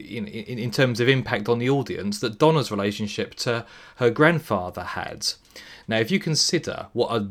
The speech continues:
dire story Wilf had to go out on, we're talking about the end of time here, and yet Bernard Cribbin's performance was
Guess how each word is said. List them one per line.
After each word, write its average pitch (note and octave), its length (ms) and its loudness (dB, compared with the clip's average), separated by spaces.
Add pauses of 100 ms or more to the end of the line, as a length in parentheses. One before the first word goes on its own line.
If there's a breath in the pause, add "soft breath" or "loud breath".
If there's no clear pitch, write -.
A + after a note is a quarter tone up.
(200)
dire C3 520 4
story G#2 760 0
Wilf A#2 300 4
had G#2 180 -2
to - 100 -2
go G#2 240 2
out A2 340 2
on, F2+ 220 -8
we're G2+ 80 0
talking A2+ 300 0
about G2+ 220 -2
the A2 100 2
end A2+ 140 0
of F#2+ 80 -6
time A#2 400 2
here, F#2 320 -8 (460 loud breath)
and A#2+ 140 2
yet A2+ 220 4
Bernard C3 280 4
Cribbin's G#2+ 560 2
performance G#2+ 680 0
was G#2+ 220 -4